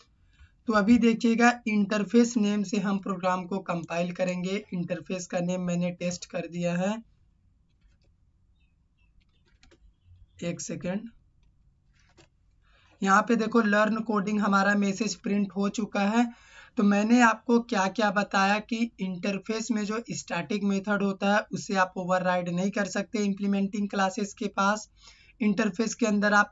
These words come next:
main method रख सकते हैं। और मान लो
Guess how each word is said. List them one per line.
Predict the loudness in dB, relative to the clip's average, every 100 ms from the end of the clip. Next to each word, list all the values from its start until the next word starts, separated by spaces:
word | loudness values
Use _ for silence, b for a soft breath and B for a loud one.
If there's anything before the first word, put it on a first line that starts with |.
| -4
main | -2 0 0
method | -2 -2 -4 0
रख | -2 -2
सकते | -8 -4 0
हैं। | 0 0 -4 B B B B _
और | 2 2
मान | 4 4 4
लो | 2 -2